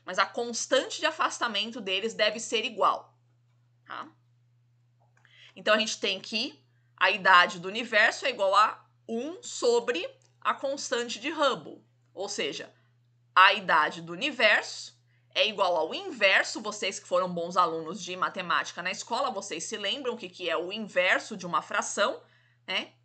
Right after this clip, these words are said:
Então, qual que é o inverso de cinco? É um quinto, né? Você colocar o que tá embaixo em cima e o que tá em cima embaixo, né? Então,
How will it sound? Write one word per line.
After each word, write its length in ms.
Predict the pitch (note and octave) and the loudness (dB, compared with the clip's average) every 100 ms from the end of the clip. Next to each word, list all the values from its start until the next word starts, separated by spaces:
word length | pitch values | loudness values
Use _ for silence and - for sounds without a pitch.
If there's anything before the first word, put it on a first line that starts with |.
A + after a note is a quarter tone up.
| _ _ | _ _
Então, 140 | F#3 | -4
qual 120 | F#3 - | -4 0
que 60 | |
é 40 | A3 | 0
o 40 | |
inverso 380 | A#3 A3 G#3+ A3 | 2 4 4 2
de 100 | B3 | -10
cinco? 460 | - C4+ G3+ F3+ | -6 -6 -6 -6
É 60 | D3+ | -6
um 180 | E3+ C4 | -6 -8
quinto, 480 | C4 C#4+ G#3+ - D#3+ | -4 -4 -4 -12 -12
né? 160 | C#3+ | -12
Você 500 | D3+ D#3+ F#3+ E3 - _ _ _ _ | -10 -10 -8 -10 -12 _ _ _ _
colocar 400 | F#3 F#3 - D#3+ | 0 0 2 0
o 60 | |
que 80 | E3 | 0
tá 100 | - | -2
embaixo 400 | F#3 F3+ E3 - | 0 2 2 -2
em 40 | G3 | -10
cima 260 | - C4+ | -10 -8
e 40 | C#4+ | -8
o 40 | |
que 80 | - | -2
tá 100 | A#3 | -2
em 80 | C4 | -2
cima 260 | - A#3+ | -10 -10
embaixo, 500 | C#4+ G#3 - - - _ _ _ | -2 -2 -2 -10 -20 _ _ _
né? 160 | E3 - _ _ _ _ _ | -18 -18 _ _ _ _ _
Então, 520 | - F3+ F3+ F#3 G#3+ | -16 0 2 2 0